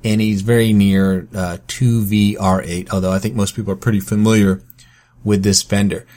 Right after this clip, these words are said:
Now, the developers have stated that the gifts, these companion gifts that you can buy,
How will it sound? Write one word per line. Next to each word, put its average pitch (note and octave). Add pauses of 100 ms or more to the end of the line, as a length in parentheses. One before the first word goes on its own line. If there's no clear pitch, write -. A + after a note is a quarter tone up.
(140)
Now, A2
the A2
developers G#2+
have G2+
stated A#2
that G2+
the F2+ (100)
gifts, -
these G2+
companion G#2+
gifts B2
that A#2
you G#2+
can A2+
buy, A2+